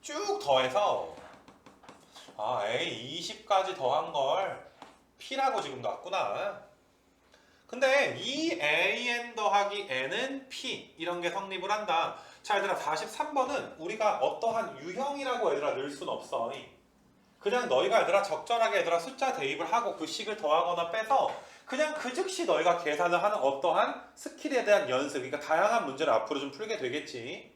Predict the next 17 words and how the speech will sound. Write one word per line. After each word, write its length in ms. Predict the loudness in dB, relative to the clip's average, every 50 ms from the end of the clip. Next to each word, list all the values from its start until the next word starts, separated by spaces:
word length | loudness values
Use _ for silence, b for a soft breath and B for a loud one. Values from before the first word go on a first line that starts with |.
| _ _ -10
이런 200 | -6 -4 -4 -4
거 100 | -6 -8
좀 100 | -10 -12
다룰 380 | -10 -6 -4 -4 -4 -4 -4 -6
때. 320 | -8 -6 -6 -8 -8 B B B B B
자, 260 | B 4 4 4 4 2
기억해야 520 | 2 4 4 4 4 4 6 8 8 8
돼. 200 | 8 6 2 2 B B B
아, 140 | B 6 8
내가 380 | 8 6 6 8 8 8 8 8
아는 200 | 6 4 0 -2
정보가 520 | -4 -4 -4 -2 0 2 4 4 4 4
에이 220 | 4 2 2 2 2
원부터 560 | 2 2 0 0 -2 -6 -4 -2 -2 0 0
에이 320 | 2 0 0 0 -4 -6 -8
이십까지의 640 | -8 -10 -10 -8 -2 2 2 2 2 2 0 0 2
합이구나. 720 | 0 0 -2 -2 -4 -2 -2 0 0 0 0 -2 -6 -8